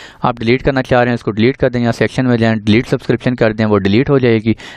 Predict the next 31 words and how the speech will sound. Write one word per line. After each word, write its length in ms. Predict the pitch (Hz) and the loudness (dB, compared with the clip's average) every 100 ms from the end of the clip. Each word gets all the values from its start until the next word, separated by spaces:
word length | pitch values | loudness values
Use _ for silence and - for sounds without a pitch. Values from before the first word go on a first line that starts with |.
| - | 0
लेकिन 200 | 117 127 | 2 2
ये 140 | 127 123 | 2 4
यहाँ 220 | 117 117 | 4 2
पे 120 | 127 | 0
शो 240 | - 135 | 0 2
होती 220 | 127 123 127 | 2 2 2
रहेगी, 220 | 117 117 | 2 4
ये 100 | 110 | 2
after 240 | 98 - | 2 -4
three 220 | - 123 120 | -2 0 2
days 160 | 113 107 | 2 0
यहाँ 200 | 101 101 | -2 0
से 200 | 131 139 - - - - | -2 -4 -6 -20 -14 -4
डिलीट 340 | 110 101 - | 0 0 -2
होगी। 240 | 196 92 92 - - - - | -2 -4 -4 -8 -20 -20 -16
फर्दर 260 | - 165 175 | -4 0 2
आप 100 | 180 - | 0 0
टेक्स्ट 220 | 180 - | -4 -2
मैसेज 300 | 170 151 170 | -4 -2 -2
करना 200 | 160 156 | -2 -2
चाह 220 | - 135 | 0 2
रहे 100 | 139 | 2
हैं, 80 | 135 | 0
टेक्स्ट 240 | 143 - 143 | -4 -4 -2
मैसेज 280 | 127 143 | -2 0
में 100 | 147 | -2
जाएं 220 | 139 131 127 | 0 2 2
जी, 160 | 127 - - - - 127 | 0 -2 -20 -20 -4 0
मैंने 260 | 123 135 | 2 2
टेक्स्ट 280 | 143 139 - | 0 -2 -2
मैसेज, 180 | 135 | -4